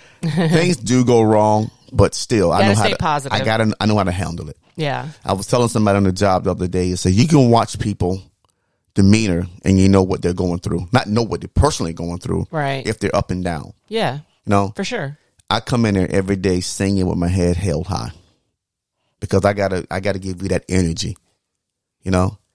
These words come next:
Speaker 2: 'Cause if I see you come there dragging and nagging, I already know right there I gotta have a different type of energy to go towards you.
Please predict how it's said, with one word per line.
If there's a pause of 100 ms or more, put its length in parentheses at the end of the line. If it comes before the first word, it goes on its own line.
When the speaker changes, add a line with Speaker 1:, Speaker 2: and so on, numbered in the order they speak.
(140)
Speaker 2:
'Cause
if
I
see
you
come
there
dragging
and
nagging,
I
already
know
right
there
I
gotta
have
a
different
type
of
energy
to
go
towards
you.